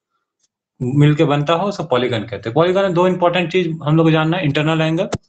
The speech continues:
और external angle। ये हमारा internal angle हो गया, ये external angle हो गया, ठीक है। और इस पे जो सवाल पूछे जाते हैं वो सवाल maximum हमारे रहते हैं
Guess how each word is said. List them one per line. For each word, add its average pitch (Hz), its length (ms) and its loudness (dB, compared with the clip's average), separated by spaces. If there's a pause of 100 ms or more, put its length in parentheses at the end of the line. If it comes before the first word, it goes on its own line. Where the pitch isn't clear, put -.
(420)
और 143 80 0
external 127 340 -4
angle। 95 300 -10
ये 156 60 4
हमारा 175 280 2
internal 170 340 0
angle 175 200 -2
हो 175 120 -4
गया, 208 180 -4 (540)
ये 196 120 4
external 160 340 -2
angle 104 260 -6
हो 98 100 -8
गया, 98 120 -8
ठीक 156 200 -2
है। 214 140 -2 (380)
और 156 180 2
इस 175 160 0
पे 247 80 4
जो 247 120 6
सवाल 160 640 -2
पूछे 165 180 -4
जाते 123 300 -4
हैं 160 120 -4
वो - 280 -18
सवाल 165 340 0
maximum 170 560 0
हमारे 156 280 0
रहते 139 280 -2
हैं 175 200 2